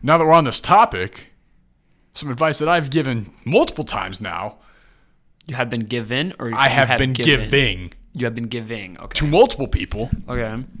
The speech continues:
Speaker 1: And this is what you, this is what you live by. This is,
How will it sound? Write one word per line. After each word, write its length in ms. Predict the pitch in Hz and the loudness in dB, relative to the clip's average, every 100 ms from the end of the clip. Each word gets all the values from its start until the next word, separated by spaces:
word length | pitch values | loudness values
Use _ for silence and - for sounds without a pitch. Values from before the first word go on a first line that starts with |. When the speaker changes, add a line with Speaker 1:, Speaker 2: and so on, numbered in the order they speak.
| - - - - - - | -12 -12 -14 -16 -18 -16
Speaker 1:
And 120 | - 113 | -6 -2
this 180 | 151 139 | -2 -4
is 140 | 120 | -2
what 220 | 139 - | -2 -2
you, 60 | 123 | -4
this 180 | 139 - | -4 -4
is 80 | 214 | -6
what 160 | - | -6
you 80 | 127 - | -8 -6
live 220 | 143 131 | -4 -4
by. 240 | - - - - | -6 -8 -12 -18
This 160 | - - | -12 -10
is, 260 | 175 - | -10 -12